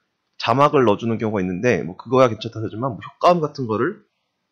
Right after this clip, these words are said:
그 밑에 자막으로 캡션을 넣어주는데 뭐 흥-, 흥나는 음악이 나오고 있음 이렇게 나오면은 그게 청각이라고 온전히, 아, 아무리, 어, 백문이 불여일견이라고 그거에 정반대죠.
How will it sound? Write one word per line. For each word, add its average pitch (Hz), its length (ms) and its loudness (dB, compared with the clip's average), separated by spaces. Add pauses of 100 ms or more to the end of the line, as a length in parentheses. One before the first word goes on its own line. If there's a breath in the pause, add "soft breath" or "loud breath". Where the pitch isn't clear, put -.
그 95 240 -6
밑에 113 220 -4
자막으로 113 920 0
캡션을 143 380 -2
넣어주는데 95 680 -2 (540)
뭐 87 100 -6
흥-, - 180 -10 (140)
흥나는 170 540 2
음악이 113 380 2
나오고 98 260 -2
있음 95 240 -6
이렇게 - 180 -6
나오면은 95 340 -4
그게 117 400 -4
청각이라고 139 760 -6 (160)
온전히, 113 580 -4 (960)
아, 87 240 -6
아무리, 151 560 2 (420)
어, - 200 -12
백문이 139 540 0
불여일견이라고 110 1000 -2 (240)
그거에 110 240 0
정반대죠. 104 720 -6